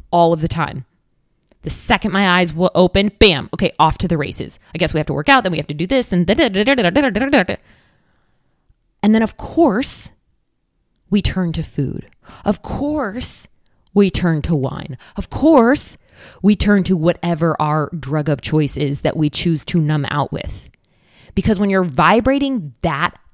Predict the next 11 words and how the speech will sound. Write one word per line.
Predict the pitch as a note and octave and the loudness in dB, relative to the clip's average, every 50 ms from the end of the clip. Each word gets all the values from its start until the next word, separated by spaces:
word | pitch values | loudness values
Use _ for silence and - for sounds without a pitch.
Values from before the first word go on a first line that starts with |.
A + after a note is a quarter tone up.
| _ _ _ _ _ _ _ | _ _ _ _ _ _ _
at | - - - F3 - - | -14 -14 -14 -14 -10 -8
that | F3 D3 D#3+ - - - | -6 -6 -6 -8 -8 -10
level, | D3+ C#3+ C#3+ C#3+ D3 C#3 D#3+ F3 A#3 E4 F#4 - - _ _ _ _ _ _ _ _ _ _ _ _ _ _ _ _ _ _ _ _ _ _ | -12 -10 -8 -6 -6 -4 -4 -2 0 0 -2 -2 -6 _ _ _ _ _ _ _ _ _ _ _ _ _ _ _ _ _ _ _ _ _ _
something's | - - - - A3 A3+ G#3 G#3 A#3 G#3+ G3+ - | -12 -6 -4 -2 -2 -2 -4 -8 -10 -10 -10 -8
gotta | - F3 C3+ C#3 C#3 | -8 -6 -6 -6 -8
give. | C3+ - - - - - - - - - _ _ _ _ _ _ _ _ _ _ _ _ _ _ _ _ _ _ _ | -8 -10 -12 -14 -14 -16 -18 -20 -20 -20 _ _ _ _ _ _ _ _ _ _ _ _ _ _ _ _ _ _ _
Something's | - - - - - A3+ A3+ A3 G#3+ A#3 G#3+ G#3+ F#3+ | -14 -12 -4 -2 0 0 0 0 -2 -4 -4 -4 -2
gotta | - F#3 D#3 D#3 D#3+ D#3+ | -2 0 0 2 2 2
release | D#3 D3+ C#3+ C#3+ C3+ C3+ - - | 0 0 -2 -4 -6 -6 -8 -8
that | D3 D3 - - | -8 -8 -6 -6
pressure. | - - - - - - - - - - - | -6 -6 -6 -8 -8 -8 -8 -10 -10 -14 -18